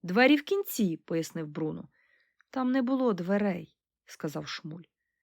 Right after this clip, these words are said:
«Звичайно, там були двері», — сказав Бруно, зітхнувши.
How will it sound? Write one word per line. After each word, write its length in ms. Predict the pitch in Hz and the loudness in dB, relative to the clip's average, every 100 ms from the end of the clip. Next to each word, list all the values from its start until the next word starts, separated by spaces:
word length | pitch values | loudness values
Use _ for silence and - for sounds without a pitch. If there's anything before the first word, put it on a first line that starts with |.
| _ _ _ | _ _ _
«Звичайно, 800 | 185 185 202 - 202 254 285 269 | -6 0 0 2 4 6 8 6
там 200 | 269 269 | 4 2
були 380 | 285 311 277 165 | 4 6 6 2
двері», — 520 | 156 180 165 143 - _ _ | -2 -4 -4 -8 -16 _ _
сказав 420 | - 170 165 156 | -6 -4 -2 -2
Бруно, 320 | 160 196 160 | 0 0 0
зітхнувши. 640 | 170 - - 156 - - | -4 -10 -10 -10 -8 -12